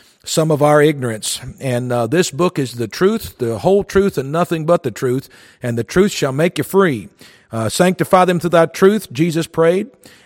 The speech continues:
Uh, "thy word is truth." And so we're in Luke twenty-two this week.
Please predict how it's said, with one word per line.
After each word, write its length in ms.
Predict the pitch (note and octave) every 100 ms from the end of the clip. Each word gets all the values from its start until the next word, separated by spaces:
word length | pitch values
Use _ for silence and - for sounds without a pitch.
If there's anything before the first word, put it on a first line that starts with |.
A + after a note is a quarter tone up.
| _
Uh, 260 | D#3 D3 C#3
"thy 240 | C#3 C3+
word 440 | C#3 E3 A3 B2+ D3
is 260 | D#3 D#3+
truth." 520 | - - C#3 A2 - D3
And 240 | C#3 C3
so 220 | - D3 C3+
we're 260 | B2+ F#3
in 180 | F3+ D#3
Luke 400 | D3 F#3+ A3+ - -
twenty-two 580 | - F#3 G3+ A3 - D#3+
this 260 | C#3 C#3+ -
week. 320 | C3 G3 -